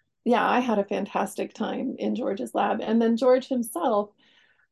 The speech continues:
um, was just a great, you know, he was a great mentor. Um, s-, you know, he obviously got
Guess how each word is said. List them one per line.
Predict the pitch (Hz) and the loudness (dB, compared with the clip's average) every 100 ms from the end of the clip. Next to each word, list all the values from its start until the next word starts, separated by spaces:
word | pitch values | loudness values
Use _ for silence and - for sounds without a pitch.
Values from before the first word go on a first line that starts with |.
| 208 | 0
um, | 208 190 190 190 190 226 | 2 2 -2 -6 -6 4
was | 247 254 | 4 4
just | - 302 - | 0 -2 -2
a | 294 | -4
great, | 233 226 247 262 254 294 - | 0 2 2 2 -2 -8 -8
you | 220 254 | 0 2
know, | 254 | 2
he | 254 254 | 2 0
was | 247 254 | -2 -2
a | 226 | -4
great | 202 196 214 220 | -2 -2 -2 -2
mentor. | 196 220 220 202 185 196 - | 0 0 0 -2 -2 -4 -4
Um, | 202 190 190 190 226 | 0 0 0 -4 -6
s-, | 220 - - | -8 -12 -8
you | - 214 | 0 2
know, | 190 | 2
he | 196 226 | 2 4
obviously | 208 208 226 202 - 190 | 6 4 2 0 -2 -2
got | 180 180 - | 0 -2 -4